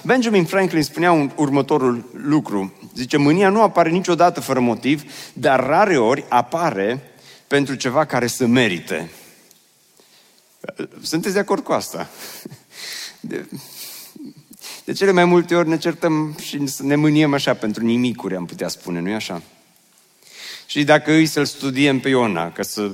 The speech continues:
acum să-l dăm pe el exemplu, că nu e aici cu noi ca să se supere pe noi, că dacă ne-am dat pe noi exemplu, noi ne-am... Doamne ferește să ne mâniem în casa Domnului. <laughs> Dar, uh, dacă este să vorbim despre Iona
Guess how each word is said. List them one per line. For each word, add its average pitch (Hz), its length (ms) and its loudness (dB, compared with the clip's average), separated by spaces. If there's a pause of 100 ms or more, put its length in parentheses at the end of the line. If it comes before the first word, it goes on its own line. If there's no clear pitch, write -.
(160)
acum 107 560 -4
să-l 110 220 -4
dăm 113 200 2
pe 104 120 -2
el 98 140 0
exemplu, 78 520 -8
că 87 100 -12
nu 95 140 -4
e 76 80 -4
aici 73 280 -8 (300)
cu 78 140 -14
noi 64 260 -12
ca - 120 -12
să - 180 -10
se 85 160 -10
supere 80 460 -10
pe 78 100 -18
noi, 76 180 -14
că 107 80 -10
dacă 98 220 -6
ne-am 101 180 -2
dat 101 180 -2
pe 98 60 -10
noi 98 180 -4
exemplu, 95 380 -6
noi 92 160 -6
ne-am... 90 300 -6 (800)
Doamne 120 340 2
ferește 120 420 -2
să 98 140 -6
ne 92 100 -4
mâniem 98 500 -4
în 87 100 -6
casa 87 280 -8
Domnului. 87 760 -6 (400)
<laughs> - 300 -12
Dar, 127 440 4 (500)
uh, 104 80 -4 (180)
dacă 131 280 2
este 151 240 2
să 143 140 -4
vorbim 127 420 0
despre 135 360 0
Iona 104 540 0